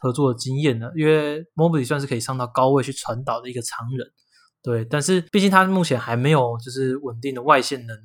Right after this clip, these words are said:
力，加上说N B A现在其实也不是那么适合打双塔，对，所以他们可能会需要交错去上场。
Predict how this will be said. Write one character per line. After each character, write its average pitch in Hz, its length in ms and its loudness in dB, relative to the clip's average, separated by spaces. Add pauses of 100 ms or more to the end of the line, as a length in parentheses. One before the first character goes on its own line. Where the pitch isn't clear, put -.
力， 127 240 -6 (420)
加 131 140 0
上 139 180 4
说 127 500 2 (420)
N 143 220 -2
B 156 140 4
A 160 60 6
现 156 100 2
在 156 80 4
其 143 160 -2
实 123 240 -2
也 117 300 -2 (240)
不 151 100 -4
是 208 200 0
那 208 100 6
么 160 80 4
适 165 240 2
合 139 100 4
打 135 180 -2
双 151 300 -2
塔， - 180 -4 (280)
对， 123 320 -6
所 156 180 0
以 156 160 -2 (640)
他 - 140 2
们 185 120 2
可 135 140 -2
能 117 240 -2
会 165 220 4
需 147 220 -6
要 147 480 2 (440)
交 160 220 4
错 160 260 2
去 139 100 -4
上 123 300 -2
场。 - 180 -10